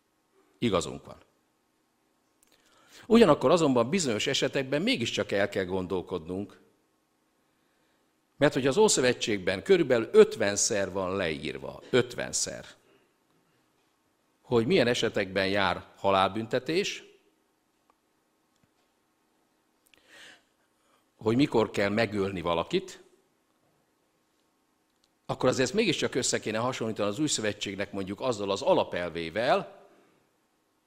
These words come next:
hogy én pedig azt mondom néktek, hogy szeressétek ellenségeiteket, és jól tegyetek azokkal, akik titeket gyűlölnek.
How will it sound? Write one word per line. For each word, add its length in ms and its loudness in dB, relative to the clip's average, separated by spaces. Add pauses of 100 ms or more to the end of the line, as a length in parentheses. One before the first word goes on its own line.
(260)
hogy 120 -10
én 140 -4
pedig 220 -6
azt 180 -4
mondom 240 -4
néktek, 340 -6
hogy 100 -8
szeressétek 640 -2
ellenségeiteket, 1200 -10
és 200 -10
jól 180 -2
tegyetek 400 -8
azokkal, 380 -10
akik 220 -14
titeket 440 -16
gyűlölnek. 600 -20